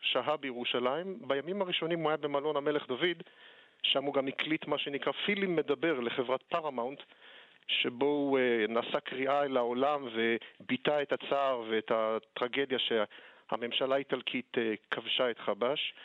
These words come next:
הוא הספיק הרבה בשבועיים האלה. אה, הוא נפגש עם, אה, מוסלמים, עם יהודים, עם השלטון הבריטי, והוא הביא איתו הרבה מאוד אוצרות. העיתונות,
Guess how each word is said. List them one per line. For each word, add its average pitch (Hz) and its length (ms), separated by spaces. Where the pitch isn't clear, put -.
הוא 147 140
הספיק 233 280
הרבה 196 200
בשבועיים 113 580
האלה. 98 160
אה, 117 240
הוא 110 160
נפגש 127 460
עם, 120 140
אה, 117 100
מוסלמים, 131 680
עם 117 160
יהודים, 123 600
עם 120 160
השלטון 143 480
הבריטי, 170 500
והוא 117 420
הביא 135 140
איתו 180 160
הרבה 147 220
מאוד 180 220
אוצרות. 143 640
העיתונות, 123 560